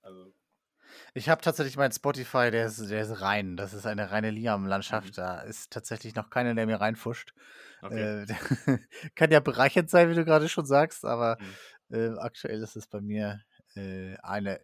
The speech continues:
Speaker 2: völlig selbstgebaute Bubble.
Speaker 1: Wahnsinn,
Speaker 2: Ähm,
Speaker 1: Wahnsinn. <laughs>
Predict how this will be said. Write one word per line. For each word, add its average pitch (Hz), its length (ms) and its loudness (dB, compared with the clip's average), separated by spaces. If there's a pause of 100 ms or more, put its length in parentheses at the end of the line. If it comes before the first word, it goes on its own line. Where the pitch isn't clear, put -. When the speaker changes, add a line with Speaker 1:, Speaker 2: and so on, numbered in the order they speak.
(120)
Speaker 2:
völlig 131 520 -6
selbstgebaute 104 720 -8
Bubble. 98 460 -4 (640)
Speaker 1:
Wahnsinn, 80 180 -10
Speaker 2:
Ähm, 90 380 -12 (140)
Speaker 1:
Wahnsinn. 87 460 -16 (240)
<laughs> - 300 -16